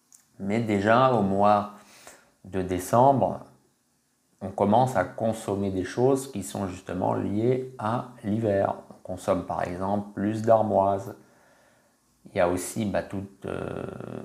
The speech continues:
ces mandarines par exemple, toujours pareil, pour avoir chaud. En tout cas, avoir le sentiment qu'on a plus chaud, on consomme aussi du gingembre.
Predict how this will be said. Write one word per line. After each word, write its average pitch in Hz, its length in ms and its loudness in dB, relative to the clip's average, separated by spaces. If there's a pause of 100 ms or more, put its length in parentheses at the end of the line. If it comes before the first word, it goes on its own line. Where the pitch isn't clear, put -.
(840)
ces - 180 -10
mandarines 95 640 6
par 85 180 -4
exemple, 98 500 -2
toujours 90 200 -10
pareil, 95 380 2
pour - 260 -4
avoir 87 260 2
chaud. - 260 -8 (2000)
En 92 40 -10
tout - 120 -14
cas, 101 160 2
avoir 92 260 4
le 87 80 -6
sentiment 98 540 -4
qu'on 87 160 -6
a 87 60 -4
plus 101 160 -12
chaud, - 200 -6
on 92 160 -4
consomme 85 380 -8
aussi 90 240 -10
du 87 180 -6
gingembre. 101 720 2